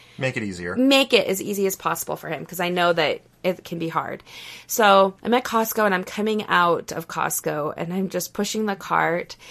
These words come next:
Speaker 2: and this woman just walks up to me, and she hands me a sucker, and she says,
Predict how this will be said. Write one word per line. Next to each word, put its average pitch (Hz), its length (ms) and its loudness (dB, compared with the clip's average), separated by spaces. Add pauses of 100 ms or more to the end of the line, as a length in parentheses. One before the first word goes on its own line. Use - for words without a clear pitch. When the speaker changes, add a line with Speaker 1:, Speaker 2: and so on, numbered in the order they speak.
(300)
Speaker 2:
and 180 400 2
this 185 340 0
woman 180 720 0 (380)
just 196 340 2
walks 185 500 4
up 262 200 -2
to 214 160 -4
me, 156 480 -8
and 180 240 0
she - 400 -4
hands 247 400 0
me 214 160 2
a 175 80 -2
sucker, 254 460 0
and 180 180 -2
she - 100 -2
says, 185 400 -2